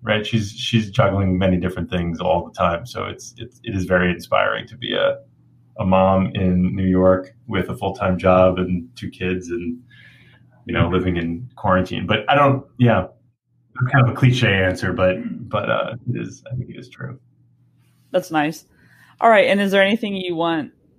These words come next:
Speaker 2: to promote or want people to check out?
Speaker 1: Uh,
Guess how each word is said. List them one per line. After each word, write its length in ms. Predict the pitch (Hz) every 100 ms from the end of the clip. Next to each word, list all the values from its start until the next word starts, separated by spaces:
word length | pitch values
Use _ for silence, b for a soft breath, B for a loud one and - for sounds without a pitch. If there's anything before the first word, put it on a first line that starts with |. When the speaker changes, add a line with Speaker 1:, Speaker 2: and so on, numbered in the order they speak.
| _ _ _
Speaker 2:
to 260 | - 165 156
promote 420 | - 151 151 131
or 180 | 127 139
want 180 | 139 143
people 180 | 156 139
to 60 |
check 200 | 135 143 -
out? 240 | 82 - _ _ 302 294 - _ _ B B B -
Speaker 1:
Uh, 340 | 117 107 98